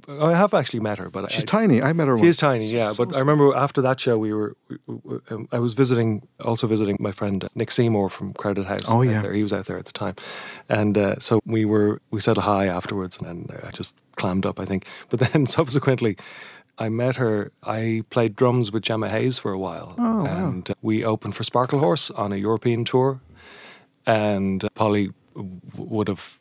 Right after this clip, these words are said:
Speaker 1: known Mark from Sparklehorse. Uh, I think they worked together.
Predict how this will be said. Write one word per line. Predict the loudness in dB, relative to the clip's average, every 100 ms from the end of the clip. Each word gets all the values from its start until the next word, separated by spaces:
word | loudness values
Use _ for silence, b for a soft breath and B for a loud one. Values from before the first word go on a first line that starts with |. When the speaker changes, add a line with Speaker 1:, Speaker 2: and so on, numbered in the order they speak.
| -6
Speaker 1:
known | -4 -2
Mark | 0 0 -2 -8
from | -10 -10 -10 -12
Sparklehorse. | -2 -2 0 -4 -2 -2 -4 _ _
Uh, | -8 -6 -8 -10 -8
I | -6
think | -2 -2 0
they | -2
worked | 0 -2 0
together. | -4 -4 -8 -14